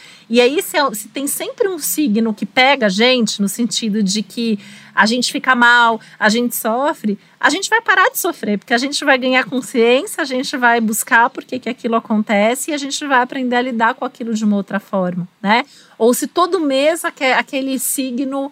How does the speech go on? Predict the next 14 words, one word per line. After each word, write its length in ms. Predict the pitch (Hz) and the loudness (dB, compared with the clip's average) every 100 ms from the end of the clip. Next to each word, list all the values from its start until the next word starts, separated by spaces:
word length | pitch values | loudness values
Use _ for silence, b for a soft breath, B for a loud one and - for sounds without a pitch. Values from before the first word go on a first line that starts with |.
| b b b _ _ | b b b _ _
traz 340 | 262 269 370 330 | 4 4 4 -2
uma 160 | 302 | -6
oportunidade 800 | 285 277 262 294 269 247 226 220 | -2 -2 -2 -2 0 2 2 0
pra 220 | - 220 | -4 -4
gente, 640 | 214 208 190 180 - 190 - | -2 -2 -2 -2 -4 -10 -6
a 140 | 175 | -2
gente 320 | 202 262 285 294 | 0 -2 -2 0
vai 240 | 233 269 | 2 2
aprender 720 | 285 - 247 233 220 254 370 - | 0 -2 -2 0 2 2 0 -2
a 220 | 247 247 | 4 4
aproveitar 640 | 254 262 254 233 233 262 403 | 4 0 -2 -2 -2 -2 -2
melhor 340 | 349 277 247 233 | -2 2 2 2
aquela 320 | - 226 208 | -2 -4 -4
oportunidade 1120 | - 208 - 196 190 220 277 302 226 190 202 | -6 -8 -6 -6 2 4 4 2 -2 -4 -6